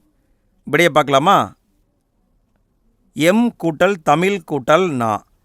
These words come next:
இதுதான் ஆன்சர். ஐம்பத்தி ஆறாவது கேள்வி, சரியான நிறுத்தற்குறிகளை தருக.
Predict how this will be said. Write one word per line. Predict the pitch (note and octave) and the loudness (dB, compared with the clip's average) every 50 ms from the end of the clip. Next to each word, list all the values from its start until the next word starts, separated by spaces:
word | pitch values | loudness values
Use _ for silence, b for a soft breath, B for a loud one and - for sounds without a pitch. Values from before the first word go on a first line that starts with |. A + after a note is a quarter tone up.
| _ _ _ _ _ _ _ _ _ - D#3 | _ _ _ _ _ _ _ _ _ -6 -4
இதுதான் | E3+ F3+ G#3 F#3+ D#3 C3 | -2 2 2 4 2 2
ஆன்சர். | B2 A#2 A2 - B2 - - _ _ _ _ _ _ _ _ _ _ _ _ _ _ | 0 -2 -6 -8 -12 -14 -14 _ _ _ _ _ _ _ _ _ _ _ _ _ _
ஐம்பத்தி | - C#3 E3+ A3 A#3 B3+ G#3 G#3 G3+ E3 C#3+ D3+ | -2 0 0 0 0 -2 -2 0 0 2 4 4
ஆறாவது | F3+ G3 G3+ F#3+ F3 D#3 B2+ D3 | 4 4 4 4 2 0 -2 -6
கேள்வி, | C#3 C3+ B2+ A#2+ A2+ G#2+ C3 D#3+ G#3+ A#3 - _ _ _ _ _ _ - | -6 -6 -6 -6 -8 -6 -6 -6 -6 -6 -8 _ _ _ _ _ _ 0
சரியான | - D#3+ F3 A#3 A3+ G#3+ F3+ D#3 C#3 C#3 D#3 G3 A#3+ G3 C#3 | 2 2 2 2 2 2 2 4 4 4 2 2 0 0 0
நிறுத்தற்குறிகளை | C#3+ E3+ G#3+ A3 F#3 - A#3 A3+ A3 E3+ - F3+ F3 E3 D#3+ C#3+ C3+ D3 F3+ E3 - | -2 -2 -2 -4 -2 0 0 0 0 -2 -4 -4 -2 -2 -2 0 0 -2 -2 -2 -2
தருக. | C#3 B2+ B2 A#2+ G#2 | -2 -2 -2 -2 -4